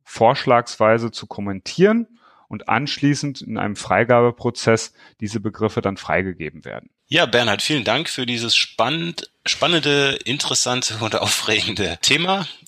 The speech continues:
Speaker 2: das OncoWiki. Jetzt habe ich gesehen, du hast eine Schulung. Machen wir noch ganz kurz Werbung dafür, weil ich das auch für extrem wichtig halte, nämlich Requirement Engineering, Anforderungsmanagement im Gesundheitswesen.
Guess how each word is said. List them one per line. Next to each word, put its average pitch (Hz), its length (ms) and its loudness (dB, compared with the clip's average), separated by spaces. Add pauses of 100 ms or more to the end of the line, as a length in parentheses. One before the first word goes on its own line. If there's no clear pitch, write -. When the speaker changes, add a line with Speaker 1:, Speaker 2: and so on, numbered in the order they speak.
(380)
Speaker 2:
das - 460 -2
OncoWiki. 131 920 -2 (200)
Jetzt 120 140 0
habe - 140 -2
ich - 100 -2
gesehen, 135 320 0
du 127 140 0
hast - 260 -2
eine 101 600 0
Schulung. 175 440 0
Machen 131 140 -4
wir 143 40 -2
noch 123 140 -6
ganz - 300 -2
kurz - 340 -2 (200)
Werbung 87 480 -2
dafür, 92 680 -4 (160)
weil 85 380 0
ich - 180 -4
das - 320 0
auch 90 300 2
für - 180 -6
extrem - 540 -4
wichtig - 340 -4
halte, 90 380 0
nämlich 95 320 -6
Requirement 95 560 0
Engineering, 110 560 0 (160)
Anforderungsmanagement 98 1300 0
im 95 100 -8
Gesundheitswesen. 101 960 -4